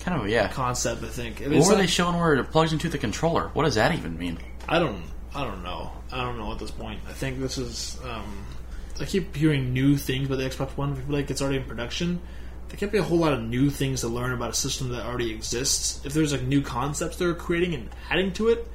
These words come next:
Speaker 2: yeah, sure, but this is something we're already just kind of discovering the uses for.
Speaker 1: Yeah.
Speaker 2: But that's because Xbox One has been revealed to have both an H D M I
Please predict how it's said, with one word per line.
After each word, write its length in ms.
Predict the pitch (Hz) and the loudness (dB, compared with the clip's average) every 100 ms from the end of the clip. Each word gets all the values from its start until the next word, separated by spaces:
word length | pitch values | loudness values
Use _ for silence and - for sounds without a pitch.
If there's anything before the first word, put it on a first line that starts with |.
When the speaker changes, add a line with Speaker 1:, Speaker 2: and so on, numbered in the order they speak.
| - - - | -10 -8 -2
Speaker 2:
yeah, 120 | 151 | -2
sure, 260 | - 175 113 | 2 2 2
but 120 | 117 | 2
this 100 | 127 | 0
is 60 | |
something 220 | - 151 147 | 0 0 2
we're 80 | |
already 180 | 135 135 | 2 2
just 220 | 131 120 | 0 -2
kind 120 | 135 123 | -2 -2
of 40 | |
discovering 380 | 123 - 131 123 | 0 0 0 -2
the 60 | 113 | -2
uses 420 | 123 139 - - | 0 0 0 -2
for. 300 | 107 98 95 - | -4 -6 -8 -4
Speaker 1:
Yeah. 180 | 110 101 | -2 2
Speaker 2:
But 60 | 143 | 4
that's 160 | 151 | 4
because 280 | 180 165 156 | 4 4 4
Xbox 360 | 151 - 147 139 | 2 2 0 0
One 220 | 139 131 | -2 -2
has 120 | 123 | -4
been 160 | 131 123 | -4 -2
revealed 340 | 123 131 123 | -2 -2 -2
to 80 | 120 | -2
have 300 | 123 120 - | -4 -4 -4
both 200 | 123 120 | -4 -4
an 80 | 117 | -4
H 200 | 131 - | -2 -2
D 120 | 135 | -2
M 100 | 127 | -2
I 240 | 123 123 | -4 -6